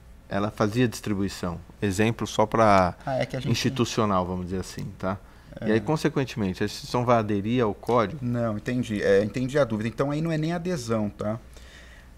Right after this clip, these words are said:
Speaker 2: Ah, uma instituição que seja aderente ao código de private e só fazia distribuição pro private, ou seja, ela não tava no código de varejo,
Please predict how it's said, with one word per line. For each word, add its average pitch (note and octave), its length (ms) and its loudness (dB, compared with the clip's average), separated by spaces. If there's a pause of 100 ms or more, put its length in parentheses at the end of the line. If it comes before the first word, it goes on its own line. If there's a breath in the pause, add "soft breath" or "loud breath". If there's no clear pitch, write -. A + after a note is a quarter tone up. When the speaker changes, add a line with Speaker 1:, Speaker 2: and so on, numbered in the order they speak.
(520)
Speaker 2:
Ah, G#2 1040 2
uma C3 180 -2
instituição D3 460 -2
que - 80 -10
seja D#3+ 260 0
aderente C#3+ 360 -2
ao D3 60 0
código A#2+ 360 0
de G#2+ 100 -8
private A#2 760 4 (200)
e B2+ 60 0
só D#3+ 180 0
fazia C#3+ 380 0
distribuição C3 560 -6
pro C#3+ 160 -6
private, - 760 -4 (140)
ou A#2 100 -2
seja, G#2 260 -2
ela G2+ 100 2
não A2+ 140 0
tava B2 260 2
no B2+ 80 0
código A#2 340 -2
de A#2 120 -8
varejo, G#2+ 640 0